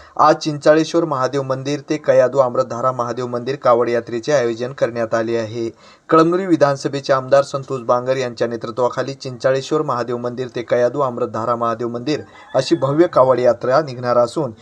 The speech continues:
या कावड यात्रेत जवळपास एक लाख शिवभक्त सहभागी होतील.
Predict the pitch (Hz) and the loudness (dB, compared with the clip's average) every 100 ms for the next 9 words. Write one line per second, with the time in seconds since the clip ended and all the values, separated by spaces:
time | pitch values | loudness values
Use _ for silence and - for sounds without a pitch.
0 | - - 151 170 165 135 127 127 120 139 | -20 0 2 4 6 6 6 2 -2 -4
1 | 135 127 123 120 120 - 139 147 135 131 | -4 -2 0 2 0 0 -6 -4 2 4
2 | 151 - 135 117 117 - 147 135 120 120 | 4 -2 -10 -8 -8 -6 -2 0 2 2
3 | 117 120 113 120 113 | 0 -4 -6 -6 -8